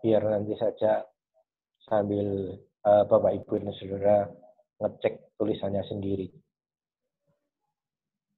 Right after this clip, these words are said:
Kita tetap, eh, teruskan, lanjutkan, eh, pelajaran yang, eh, ada. Juga, eh,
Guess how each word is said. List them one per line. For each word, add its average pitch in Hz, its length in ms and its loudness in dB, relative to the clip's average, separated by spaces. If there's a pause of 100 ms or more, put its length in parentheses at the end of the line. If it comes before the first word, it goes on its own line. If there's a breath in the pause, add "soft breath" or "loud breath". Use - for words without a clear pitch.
(720)
Kita 113 220 6
tetap, 110 340 4 (640)
eh, 101 340 8 (300)
teruskan, 110 400 4
lanjutkan, 113 720 2 (420 loud breath)
eh, 104 300 8
pelajaran 113 800 6
yang, 104 320 4 (680)
eh, 98 300 4 (220)
ada. 95 400 2 (1300)
Juga, 120 480 4 (480 loud breath)
eh, 113 280 6